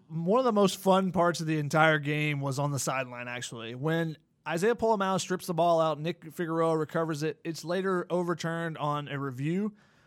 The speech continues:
But Nick Figueroa runs the ball over to where, and the defensive linemen are on the far end of U S C's bench, away from where this play happened.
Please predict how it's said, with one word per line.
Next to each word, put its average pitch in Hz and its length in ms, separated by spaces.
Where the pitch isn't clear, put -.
But 151 120
Nick 254 180
Figueroa 208 460
runs 202 380
the 240 100
ball 208 380
over 180 300
to 170 120
where, 160 260
and 160 140
the 165 60
defensive 190 600
linemen 175 440
are 147 180
on 143 100
the 120 80
far 214 480
end 180 160
of 160 80
U 151 180
S 135 100
C's 143 180
bench, 143 280
away 151 240
from 170 160
where 160 120
this 156 100
play 139 180
happened. 123 320